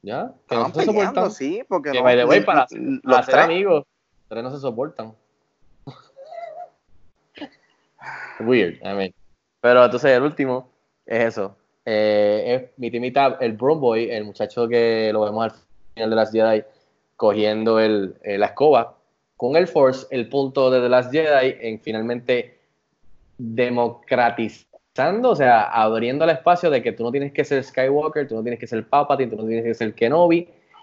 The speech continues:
Speaker 1: Como muchos otros Jedi han sido a través de la galaxia por miles de años, puedes ser una persona que sea Force sensitive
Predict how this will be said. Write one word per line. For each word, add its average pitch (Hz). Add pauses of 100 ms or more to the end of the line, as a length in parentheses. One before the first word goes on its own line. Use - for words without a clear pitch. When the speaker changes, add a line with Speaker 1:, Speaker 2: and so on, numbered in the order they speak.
Speaker 1:
Como 123
muchos 147
otros 202
Jedi 180
han 175
sido 190
a 123
través 131
de 143
la 131
galaxia 160
por 135
miles 147
de 170
años, 147 (380)
puedes 120
ser 127 (360)
una 120
persona 120
que 107
sea 104
Force 107
sensitive 123